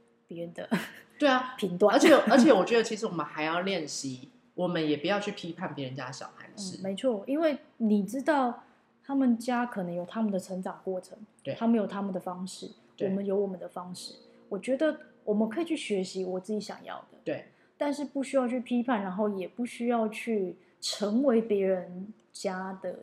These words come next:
Speaker 1: 样子。
Speaker 2: 对啊。
Speaker 1: 对啊，我觉得因为这样子，我觉得我们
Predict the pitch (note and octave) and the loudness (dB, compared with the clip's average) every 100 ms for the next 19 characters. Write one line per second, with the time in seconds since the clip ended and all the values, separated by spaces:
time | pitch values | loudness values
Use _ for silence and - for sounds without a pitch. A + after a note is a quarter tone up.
0 | F3+ G3 F3 - _ - A#3 - _ _ | -12 -10 -10 -14 _ -20 -20 -20 _ _
1 | _ _ E3+ C#3+ A#2+ C#3 - _ _ _ | _ _ -2 -2 -4 -12 -18 _ _ _
2 | - G3 F3 F#3 - A#3+ F#4 F#4+ - - | -12 -10 -10 -8 0 4 4 4 0 -2
3 | F#4 G4+ - - - F#4 C#4+ G#3 G3 F#3+ | 0 2 0 -4 -2 0 0 0 0 0
4 | F#3+ G3+ G3+ G#3+ G#3+ F#3+ - - G#3+ G#3 | 0 0 2 4 2 0 -6 0 0 2
5 | G3+ | -2